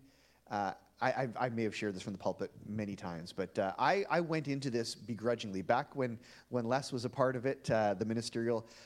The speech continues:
I felt like, "Okay, I guess if I'm the lead pastor, I should probably join with the other pastors and pray." And so out of duty, uh, I went to Wednesday morning prayer, and it quickly became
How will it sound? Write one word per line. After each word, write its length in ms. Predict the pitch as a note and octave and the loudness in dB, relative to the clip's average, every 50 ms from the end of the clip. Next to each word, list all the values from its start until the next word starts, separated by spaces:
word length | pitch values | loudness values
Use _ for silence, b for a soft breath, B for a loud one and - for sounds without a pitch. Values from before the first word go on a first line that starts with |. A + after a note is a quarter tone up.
| B B | B B
I 140 | - A#2+ A#2 | -4 -4 -2
felt 260 | - - C#3+ C3 - | 2 4 2 4 4
like, 160 | A#2 A2+ G#2 A#2+ | 0 -2 2 4
"Okay, 320 | C3+ D3+ C#3 C3+ C3+ C#3 | 4 4 4 4 4 4
I 80 | C#3+ C#3 | 4 4
guess 240 | A#2 D3 D3 - | 4 2 0 0
if 80 | B2 - | -2 -2
I'm 140 | C#3 C#3 C#3+ | -2 0 0
the 80 | C3 | 0
lead 200 | C3 D3 F3+ D3 | 0 0 0 0
pastor, 380 | C#3 C#3+ C3+ C#3 D#3 D3+ - C3+ | 0 2 2 2 2 0 -2 -2
I 40 | B2+ | -2
should 180 | - - E2+ | -2 -6 -10
probably 800 | - - - F#2+ G2+ B2 D3 D#3+ F#3 E3 D#3 E3 F3+ F3+ D#3+ A#2+ A2 - | -12 -12 -6 0 4 4 4 4 4 4 2 2 2 2 -2 -6 -8 -10
join 320 | - A#2 A2 C#3+ D#3 E3 | -8 -4 -2 0 0 0
with 80 | D#3 C#3 | 0 0
the 80 | D3 D#3 | 2 2
other 160 | D#3 E3+ D#3 | 2 0 0
pastors 400 | - D3+ D#3 E3 D#3 F3 D#3 E3 | 0 0 0 0 -2 -4 -4 -4
and 120 | E3+ E3+ | -4 -4
pray." 380 | D#3 C#3+ B2 A#2 A#2 A#2+ A#2+ B2 B B B B B B B B | 0 0 2 2 2 2 0 -4 B B B B B B B B
And 180 | - B2+ B2+ | 0 0 0
so 200 | A2 - C3+ C3 | 2 2 4 6
out 180 | - D#3+ E3 E3+ | 6 6 6 6
of 160 | E3 C#3+ B2 | 4 0 2
duty, 520 | A2+ F#3+ A3 G3+ D3+ D3+ E3+ B3+ A#3+ - B B B B B B B B | 2 2 4 4 2 2 0 0 -2 -4 B B B B B B B B
uh, 280 | - B2+ B2 B2 A#2+ G#2 | 0 2 2 2 2 2
I 140 | A2+ B2+ B2 | 2 2 2
went 320 | A#2+ B2+ C#3 D#3 D3+ - | 2 2 0 -2 -2 -6
to 140 | - - D3 | -2 -2 0
Wednesday 360 | C3 C3+ C3+ C3+ B2+ - C3 | 2 2 0 0 -2 -2 -2
morning 300 | B2+ B2+ B2 B2+ B2 A#2 | 0 0 0 0 -2 -4
prayer, 320 | A#2 - - B2+ B2+ B2+ B2+ | -4 -2 0 0 2 2 0
and 100 | A#2+ A#2+ | 0 -4
it 80 | A#2+ | -6
quickly 300 | - - A#3 G#3+ - A3 | -6 -6 -6 -4 -2 -2
became 560 | F3 E3+ D#3 - D#3+ D3 D3 C#3+ C#3 C3+ C3+ | -2 -2 -2 0 0 0 0 0 0 -2 -4